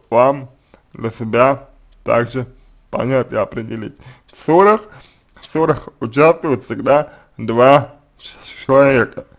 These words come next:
Не один, два. И ваше участие в ссоре необходимо разобрать. Вот. Понимаете?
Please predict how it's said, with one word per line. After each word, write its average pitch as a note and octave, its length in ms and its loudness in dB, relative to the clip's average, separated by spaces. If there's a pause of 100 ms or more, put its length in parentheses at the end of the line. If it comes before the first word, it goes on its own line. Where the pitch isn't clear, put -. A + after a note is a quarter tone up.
(300)
Не A#2+ 180 -6
один, C#3+ 480 0 (280)
два. A2+ 400 0 (600)
И B2 360 -2 (260)
ваше C3 540 2
участие G#2+ 720 -2
в F2+ 60 -18 (140)
ссоре G3 420 0 (300)
необходимо A#2+ 1000 -4 (220)
разобрать. C#3 1000 2 (3500)
Вот. G#2+ 460 -4 (2750)
Понимаете? C3 540 -4